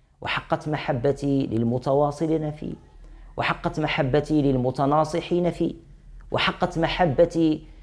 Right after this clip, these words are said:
للمتزاورين فيه، وحقت محبتي للمتبادلين فيه،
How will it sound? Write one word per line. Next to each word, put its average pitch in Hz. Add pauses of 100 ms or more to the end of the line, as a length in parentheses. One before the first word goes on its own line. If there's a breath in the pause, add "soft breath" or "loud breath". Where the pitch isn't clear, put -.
(140)
للمتزاورين 156
فيه، 175 (480)
وحقت 180
محبتي 139
للمتبادلين 120
فيه، -